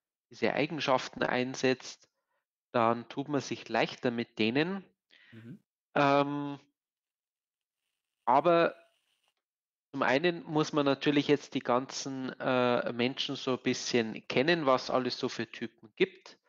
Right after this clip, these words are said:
Speaker 1: oder was alles so wichtig ist. Und, äh, zum anderen muss man sich selber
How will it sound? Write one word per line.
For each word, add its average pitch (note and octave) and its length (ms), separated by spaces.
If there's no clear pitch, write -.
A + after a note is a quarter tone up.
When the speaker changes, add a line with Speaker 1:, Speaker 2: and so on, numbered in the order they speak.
Speaker 1:
oder B2+ 240
was A#2 220
alles A#2+ 280
so A#2 160
wichtig D#3+ 360
ist. - 520
Und, C3+ 680
äh, B2+ 500
zum A#2 280
anderen C3+ 420
muss C3+ 220
man B2 80
sich A2+ 200
selber C#3+ 500